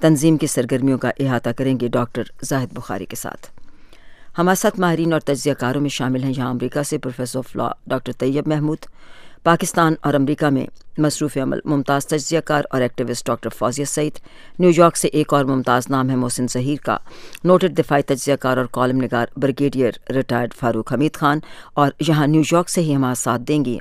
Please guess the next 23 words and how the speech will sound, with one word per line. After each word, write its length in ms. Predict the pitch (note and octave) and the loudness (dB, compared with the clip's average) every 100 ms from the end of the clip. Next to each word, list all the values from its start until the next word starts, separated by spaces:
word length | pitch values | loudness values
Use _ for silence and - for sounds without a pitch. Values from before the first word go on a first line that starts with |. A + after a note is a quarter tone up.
| C3+ | -2
ہمارے 240 | A#2 A#2 | -2 -2
پروگراموں 420 | - A#2+ B2 B2 | -4 -4 0 0
کا 100 | A#2+ A#2+ | -2 -2
ایک 220 | C3 - | -4 -2
اور 120 | A2+ - - - - D#3 | -4 -4 -14 -18 -6 2
نام 220 | D3 C#3 | 4 4
ہے 80 | D#3 | 2
آمنہ 340 | - B2 A#2+ A2+ | 2 0 2 -2
چیمہ 260 | - C#3+ D3+ | 0 2 2
کا، 220 | E3 F3 - - - | 2 -2 -4 -16 -8
اور 120 | - E3+ | 4 6
آخر 240 | E3+ F#3+ | 8 6
میں 100 | E3 | 4
اسپیشل 420 | C3+ - C#3 C#3 | 2 2 2 2
رپورٹ 400 | B2+ A#2 A#2 - - | -2 -2 -4 -2 -4
اکنا 300 | C#3 C3+ B2 | -2 -2 -2
یعنی 160 | C3 B2+ | 0 0
اسلامک 400 | A2+ C3+ A#2 A#2+ | 0 0 0 0
سرکل 340 | - G#2+ G2+ | -2 -4 -2
آف 140 | G#2 - | -4 -2
نارتھ 300 | A#2 A2+ - | -2 -2 0
امریکہ 360 | A#2+ B2 D3+ | 0 0 0
میں 180 | D#3 D#3+ | 0 0